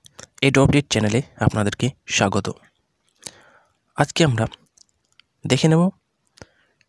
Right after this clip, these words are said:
রাজ্যের কৃষকদের জন্য মমতা সরকার একটা বিশাল বড় ঘোষণা করেছেন। তো এখানে দেখুন, বড় ঘোষণা, আট হাজার কোটি টাকা কৃষি ঋণ দেবে রাজ্য সরকার।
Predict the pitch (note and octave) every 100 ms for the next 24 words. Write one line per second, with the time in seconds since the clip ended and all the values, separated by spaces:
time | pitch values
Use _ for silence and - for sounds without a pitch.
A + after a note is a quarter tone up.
0 | _ C3 D3 C#3+ F3 - A#2+ - B2 B2+
1 | B2 - G#2+ B2 - _ _ A2 A2+ A2+
2 | - A2+ A2 G#2+ - C#3+ - _ - A#2+
3 | - C#3 A2 A#2 - _ _ - _ -
4 | - _ - A2+ G#2+ A2 G2+ G2+ - -
5 | _ _ _ _ _ _ _ - - _
6 | _ _ _ _ _ _ _ _ _ _
7 | _ - D3+ E3 B2 - D3 - _ _
8 | _ - - - - _ _ _ _ A2+
9 | C3 D#3 C3+ - A2 C#3+ - _ _ _
10 | - - _ - - _ _ _ _ _
11 | _ - D3 E3 D#3+ D#3 - A#2+ B2 B2+
12 | - _ - A2 A2+ - A2 C#3 C#3+ A2+
13 | A#2+ D#3+ _ _ G#2+ G#2+ A#2 - G#2 G2